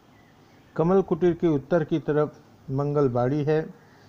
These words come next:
वहाँ बहुत से ब्राह्म भक्त रहते हैं। कमल कुटीर में केशव रहते हैं। उनकी पीड़ा बढ़ गई है।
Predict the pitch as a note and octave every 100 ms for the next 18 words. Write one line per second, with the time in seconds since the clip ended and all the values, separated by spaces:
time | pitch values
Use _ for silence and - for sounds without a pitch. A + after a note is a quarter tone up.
0 | - - - D#3 E3 D#3 D3 F3+ - E3+
1 | C3 C#3 D3+ D3 C3 C3+ - A#2+ A2+ -
2 | A2+ G#2+ G#2 - - - - - - -
3 | _ - - E3 F#3+ F#3 D#3+ E3+ E3+ E3+
4 | - C3+ B2 D#3 C3+ G#2+ - A2 G#2+ G2+
5 | - - - _ - - - - - F#3
6 | E3+ E3+ F3+ - F3 E3+ D3 C3+ C#3+ D#3
7 | C#3+ E3 E3